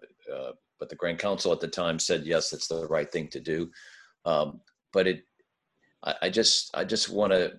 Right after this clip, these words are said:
underscore the importance of this moment now that,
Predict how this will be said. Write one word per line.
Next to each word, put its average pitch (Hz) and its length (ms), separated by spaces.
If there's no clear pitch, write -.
underscore 92 880
the 90 160
importance 95 460
of 85 80
this 90 180
moment 85 420
now 69 280
that, 71 300